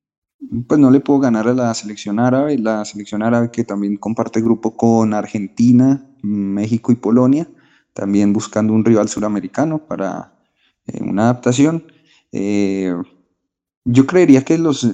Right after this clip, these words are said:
de los partidos, eh, amistosos, lo importante es, eh, no es que, bueno, no siempre ganar o si se puede perder, bueno, lo importante no es llevarse un, un resultado catastrófico, ¿no?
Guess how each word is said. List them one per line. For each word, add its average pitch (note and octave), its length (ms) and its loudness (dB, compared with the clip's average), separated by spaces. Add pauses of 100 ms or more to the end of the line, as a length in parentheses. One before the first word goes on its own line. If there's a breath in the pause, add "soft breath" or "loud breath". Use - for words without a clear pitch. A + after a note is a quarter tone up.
(180)
de G#2+ 100 -6
los G#2+ 140 -8
partidos, C3 680 2
eh, C#3 180 0
amistosos, C3 880 0
lo G#2+ 100 -4
importante A2 560 0 (360)
es, - 320 2 (680 soft breath)
eh, F#3+ 260 -6
no A#2 300 6
es B2+ 140 4
que, C#3 360 8 (220)
bueno, G#2+ 240 2
no G2+ 120 0
siempre B2 340 4
ganar B2+ 640 2
o F#2+ 380 -2
si - 180 -14
se - 140 -8
puede A2+ 580 6 (160)
perder, A#2+ 760 4
bueno, B2 200 0 (680 soft breath)
lo A2+ 80 2
importante A#2+ 420 4
no D#3 120 8
es D#3 160 6
llevarse D3+ 380 4
un, C#3 720 6 (120)
un A#2 340 2
resultado A#2+ 540 -2
catastrófico, G#2+ 760 -6
¿no? D3 240 -10